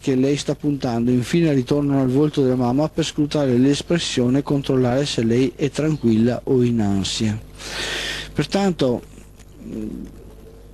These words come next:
ricordatevi sempre questo, cioè l'importanza della vista. E l'importanza della vista è anche importante quando abbiamo alterazioni di percezione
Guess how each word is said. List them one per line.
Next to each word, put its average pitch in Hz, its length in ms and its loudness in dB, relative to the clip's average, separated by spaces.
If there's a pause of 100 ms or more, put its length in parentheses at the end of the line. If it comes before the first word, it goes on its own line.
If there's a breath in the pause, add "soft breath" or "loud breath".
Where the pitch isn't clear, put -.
(120)
ricordatevi 151 760 2
sempre 143 400 -2
questo, 117 420 -2
cioè 117 300 -2
l'importanza 139 1000 0
della 110 220 2
vista. 101 440 -4 (680 loud breath)
E 202 280 2
l'importanza 190 720 0
della 165 220 4
vista 143 680 0
è 139 100 -2
anche 160 260 0
importante 151 760 0
quando 160 460 0
abbiamo 139 580 0
alterazioni 143 1040 0
di 127 140 -2
percezione 123 960 -2